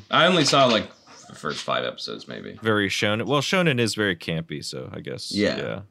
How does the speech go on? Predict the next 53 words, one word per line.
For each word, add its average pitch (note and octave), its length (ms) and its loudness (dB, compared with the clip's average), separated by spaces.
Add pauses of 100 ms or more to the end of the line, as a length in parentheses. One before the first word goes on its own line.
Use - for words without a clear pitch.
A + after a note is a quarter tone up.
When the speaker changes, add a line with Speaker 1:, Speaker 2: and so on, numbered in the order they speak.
Speaker 2:
I E2+ 60 -10
guess A#2 60 0
Speaker 1:
Which C#3+ 140 4
Speaker 2:
that D3 60 2
Speaker 1:
is, C3+ 140 2
I C#3+ 40 4
Speaker 2:
makes C#3+ 80 4
Speaker 1:
mean, C#3 100 4
it's C3+ 180 0
the C3+ 140 2
kind C3 200 2
of, A2+ 260 2 (480)
essentially, C3 400 2
it's G2+ 120 -2
the G#2+ 100 2
anime G#2 320 4
that F#2+ 100 0
I F#2 120 4
grew F#2 320 0
up F#2 140 0
on D#2+ 300 0
that E2+ 140 0
I E2 140 0
did E2 260 -6
watch D#2 400 -6
when E2+ 100 -8
I E2+ 100 -4
was D#2+ 140 -8
a D2 40 -16
kid. C#2 320 -8
Like, B1 400 -8 (200)
that's, - 420 -2 (100)
so F#2+ 220 2
it's - 120 -12
a F#2+ 60 -4
little F#2+ 200 -2
bit F#2 120 -4
just - 180 -4
kind F2 140 -4
of E2 200 -10 (240)
like, F2+ 240 -2
"Oh, E3+ 260 4
this D3 160 -2
is C3 140 -4
like A#2 220 0
that C3+ 260 0
thing. G2 380 -2 (100)
Yay." A2+ 340 -6
Speaker 2:
So, F#3 300 2
like, D#3+ 300 4
Speaker 1:
That's - 100 -8
about - 80 -6
it. E2 200 -12